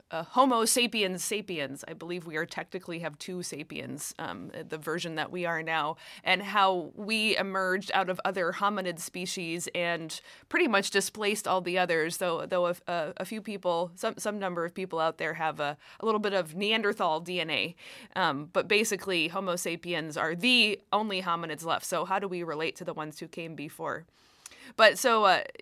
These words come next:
so, uh, Van Heistien is looking back, uh, looking at, um, scientific studies of the emergence of hominids and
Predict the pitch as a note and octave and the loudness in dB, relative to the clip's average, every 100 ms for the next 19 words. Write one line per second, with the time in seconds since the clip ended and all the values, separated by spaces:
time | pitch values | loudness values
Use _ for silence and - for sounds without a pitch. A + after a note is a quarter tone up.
0 | D3 F3+ G#3 G3+ - - - G3 G#3+ A3+ | -8 0 2 4 2 -2 -4 -2 0 0
1 | A#3 A3 G3 F#3+ G3 G3+ F#3+ F3+ E3+ F3+ | -2 -2 -4 -4 -4 -4 -2 2 2 2
2 | - D3 - G#3 A3+ G#3+ F#3 E3+ D#3 E3+ | -4 -4 -2 -2 -2 -2 0 0 2 0
3 | C#3 C#3+ E3 _ _ _ _ _ - - | -2 -4 -10 _ _ _ _ _ -14 -2
4 | A#3+ A#3+ G#3 G#3 G3 - G#3+ G3 D#3+ F3 | 0 2 0 -4 -4 2 2 2 0 -2
5 | F#3 F3 F3+ F3+ F3+ F#3+ F3 D#3+ - F3 | -4 -4 -4 -2 -2 -2 -4 -6 -4 -6
6 | E3+ - G3 G3 E3 D3+ D#3+ - E3 D3+ | -6 -2 -2 0 -2 -2 -4 -4 -4 -4